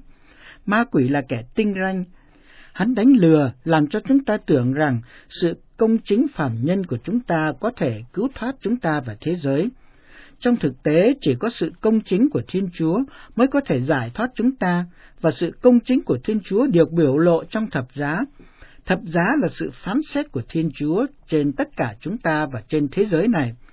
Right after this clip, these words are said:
Nhưng Thiên Chúa phán xét chúng ta như thế nào? Thưa, bằng cách ban sự sống cho chúng ta. Đó là hành vi công chính tột đỉnh đã đánh bại quỷ vương của thế gian này một lần cho tất cả.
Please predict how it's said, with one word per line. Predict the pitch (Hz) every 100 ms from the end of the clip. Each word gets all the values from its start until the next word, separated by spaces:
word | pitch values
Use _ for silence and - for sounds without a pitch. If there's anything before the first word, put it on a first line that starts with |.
| - - - -
Nhưng | 175 196 190 185
Thiên | 196 190
Chúa | 175 202
phán | 247 - 247
xét | 277 311 -
chúng | 330
ta | 285 220
như | 220 214
thế | 240
nào? | 233 151 143 - - - - - -
Thưa, | - 233
bằng | 175 139
cách | 180 247
ban | 196 202 214 -
sự | 160
sống | - 143 226
cho | 165
chúng | - 160 -
ta. | 160 143 123 - - - -
Đó | 160 147 214
là | 254
hành | 143 143 123
vi | 190 196
công | 208 208 180
chính | 214 311 -
tột | 170 -
đỉnh | 160 120 117 - -
đã | 180 247
đánh | 220 285
bại | 190 135 139
quỷ | 139 117 120
vương | 196 196 190
của | 120 -
thế | 226
gian | 208 180
này | 170 135 110 - - -
một | 139 123
lần | 135 127 104
cho | - 147
tất | - 247 -
cả. | 127 101